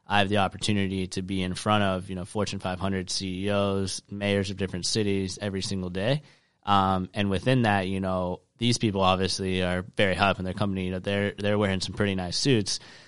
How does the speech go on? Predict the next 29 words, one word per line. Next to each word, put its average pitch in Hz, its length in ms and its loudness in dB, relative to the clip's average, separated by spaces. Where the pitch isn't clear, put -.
So - 160 -2
I 104 120 6
think 107 360 2
showing 101 400 2
up 98 160 2
on 92 80 -4
mine, 107 260 4
especially 101 360 0
at 92 60 -4
such 101 200 0
a 101 40 -4
young 95 220 -2
age, 98 300 -2
I 90 120 -8
think 95 220 -6
having, 95 480 -2
you 101 120 -6
know, 85 100 -4
a 87 60 -6
nicer 120 320 2
shirt, 107 340 2
a 95 40 -2
nicer 101 300 -2
suit, 101 300 -2
nicer 98 340 -4
shoes 104 580 0
really 110 680 2
creates 110 320 6
a, 95 40 2